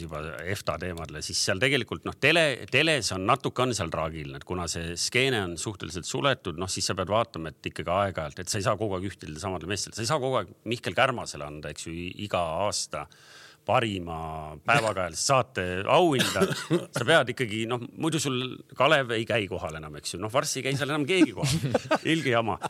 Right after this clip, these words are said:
Speaker 1: Aga, aga natuke põnev on filmiga. Vaata, kuna filmid on ikkagi iga aasta uued ja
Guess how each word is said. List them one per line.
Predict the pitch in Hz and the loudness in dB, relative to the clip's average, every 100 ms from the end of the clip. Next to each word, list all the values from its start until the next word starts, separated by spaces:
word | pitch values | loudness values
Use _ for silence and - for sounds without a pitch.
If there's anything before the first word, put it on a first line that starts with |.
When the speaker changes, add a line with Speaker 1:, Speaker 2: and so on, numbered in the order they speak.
| - - - 110 | -8 -10 -6 0
Speaker 1:
Aga, | 104 101 92 - 101 | 2 2 0 0 -4
aga | 98 135 | -4 2
natuke | 156 - 151 | 2 2 2
põnev | 185 247 127 | 4 4 2
on | 104 165 | 0 0
filmiga. | 233 214 104 92 | 0 2 0 2
Vaata, | 117 120 | 0 0
kuna | 127 117 | -4 -2
filmid | 196 190 131 104 | 0 0 0 0
on | 113 | -4
ikkagi | 123 110 139 | -4 -4 0
iga | 143 | 2
aasta | 113 - 107 147 | 2 0 -2 -2
uued | 185 160 117 - | 2 4 2 0
ja | 104 101 | -4 -2